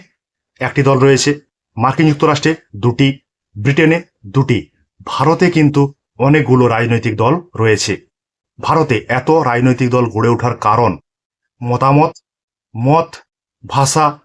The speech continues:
জাতিগত কারণ। রাজনৈতিক দলের একটি কাজ, রাজনৈতিক দলের একটি কাজ হচ্ছে সরকার ও জনগণের মধ্যে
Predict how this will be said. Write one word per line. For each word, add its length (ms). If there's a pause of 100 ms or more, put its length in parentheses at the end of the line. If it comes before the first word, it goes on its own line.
(880)
জাতিগত 680 (220)
কারণ। 320 (2500)
রাজনৈতিক 580
দলের 440 (260)
একটি 240
কাজ, 440 (720)
রাজনৈতিক 400
দলের 200
একটি 160
কাজ 240
হচ্ছে 260 (240)
সরকার 560 (180)
ও 120
জনগণের 480
মধ্যে 360